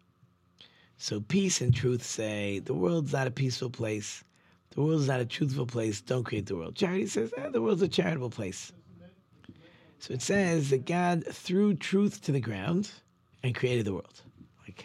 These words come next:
hello. Like, what, what, what, you can't throw truth to the ground.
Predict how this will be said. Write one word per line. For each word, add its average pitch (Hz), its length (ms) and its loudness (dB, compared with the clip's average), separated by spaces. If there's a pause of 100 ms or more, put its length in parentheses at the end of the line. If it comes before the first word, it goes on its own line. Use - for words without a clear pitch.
hello. 104 300 -6 (680)
Like, - 160 -10 (1000)
what, 107 380 -6
what, - 300 -8
what, - 140 -12
you - 580 -20
can't 190 200 4
throw 151 220 4
truth 156 440 0
to 135 100 -6
the 127 80 -2
ground. 139 420 0